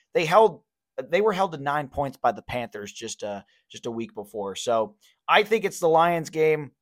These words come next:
and, uh, that would set up Detroit heading to Santa Clara to take on the San Francisco forty-niners for the N F C Championship, if I'm correct. But by the way, I went two and four.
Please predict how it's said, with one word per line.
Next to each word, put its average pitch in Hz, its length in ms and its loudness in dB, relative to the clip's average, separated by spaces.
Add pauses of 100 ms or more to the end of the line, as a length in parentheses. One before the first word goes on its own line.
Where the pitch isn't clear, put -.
(220)
and, 131 320 -2
uh, 123 140 2
that 143 160 2
would 156 140 -4
set 156 260 6
up 139 260 6
Detroit 151 540 0
heading 139 300 -2
to 110 60 -6
Santa 151 380 -6
Clara 143 420 0
to 113 80 -6
take 143 420 -8
on 127 240 0
the 107 80 -6
San 123 300 -6
Francisco 113 540 -16
forty-niners 92 720 -18 (420)
for 107 200 -4
the 95 160 -12
N 101 100 -10
F 98 120 -12
C 95 120 -16
Championship, 92 580 -16
if 262 220 8
I'm 196 240 8
correct. 170 380 2
But 131 100 -10
by 135 140 2
the 127 80 0
way, 120 100 2
I 113 60 2
went 110 220 -6
two 107 120 -10
and 92 140 -16
four. - 160 -18